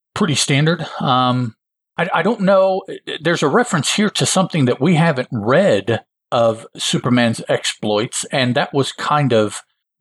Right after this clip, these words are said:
different. I think that might have been the first time that that came up here, where he said, um, telling Lois how he recognizes the jewel, jewel thief, excuse me, he said, "This bird is a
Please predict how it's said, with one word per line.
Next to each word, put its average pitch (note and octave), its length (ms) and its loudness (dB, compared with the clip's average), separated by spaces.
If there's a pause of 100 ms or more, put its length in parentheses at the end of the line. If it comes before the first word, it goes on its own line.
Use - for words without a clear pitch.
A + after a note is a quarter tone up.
different. F#3+ 400 -2
I B2+ 100 0
think D3 220 -4
that C#3 160 -2
might C3+ 140 0
have - 60 -6
been C3 120 0
the A2+ 80 0
first - 300 -4
time B2 200 -2
that A2+ 120 -6
that - 180 -2
came A2 240 0
up A2+ 140 -4
here, C3 180 0
where C3+ 160 0
he C#3 100 -2
said, C3+ 380 0 (160)
um, A#2 320 0 (440)
telling D#3 300 -2
Lois C#3+ 360 -2
how D3+ 160 0
he C#3+ 140 -4
recognizes C3 800 -2
the A#2+ 80 -2
jewel, A3 300 2 (340)
jewel F#3 320 0
thief, - 600 -4
excuse - 420 -2
me, B2 140 4
he D3+ 120 2
said, B2+ 440 0 (440)
"This D#3+ 220 0
bird F#3 240 2
is E3 160 0
a C3+ 80 0